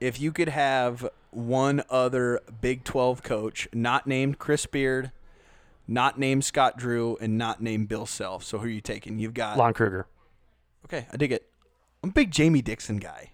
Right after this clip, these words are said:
Speaker 2: I like Jamie Dixon, too.
Speaker 1: Big
Speaker 2: Yep.
Speaker 1: Jamie Dixon guy.
Speaker 2: Yep. I, I think this sounds weird.
Speaker 1: What's
Speaker 2: So
Speaker 1: the name of Okie State's coach?
Speaker 2: Boynton.
Speaker 1: Yes, that's right.
Speaker 2: Really good recruiter, average coach.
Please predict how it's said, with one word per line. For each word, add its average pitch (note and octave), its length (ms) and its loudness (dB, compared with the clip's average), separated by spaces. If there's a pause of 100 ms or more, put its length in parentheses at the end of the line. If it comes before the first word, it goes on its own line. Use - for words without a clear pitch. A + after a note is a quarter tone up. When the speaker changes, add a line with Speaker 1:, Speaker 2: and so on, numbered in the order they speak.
(140)
Speaker 2:
I F#3+ 140 8
like D4 160 4
Jamie A#2 180 2
Dixon, G#2+ 260 -6
too. A#2+ 120 -8
Speaker 1:
Big A3+ 200 8
Speaker 2:
Yep. D#3 80 -2
Speaker 1:
Jamie C#3+ 280 6
Dixon A#2+ 320 -2
guy. E2 360 -10 (440)
Speaker 2:
Yep. A2 240 -4 (360)
I, - 100 4 (160)
I D#3+ 80 8
think - 320 0 (100)
this C#3 160 2
sounds C#3 240 4
weird. A2 320 -2 (540)
Speaker 1:
What's G3+ 180 2
Speaker 2:
So - 60 8
Speaker 1:
the C#4+ 60 10
name D#3+ 200 6
of A#2+ 60 0
Okie A#2+ 260 -4
State's A2 280 -8
coach? - 420 -4 (400)
Speaker 2:
Boynton. G2+ 360 -2 (240)
Speaker 1:
Yes, E3 280 4
that's A#2+ 160 -4
right. F2 100 -18 (400)
Speaker 2:
Really B2+ 160 6
good B2 140 4
recruiter, G#2+ 460 2 (460)
average F#2+ 260 -2
coach. - 240 -8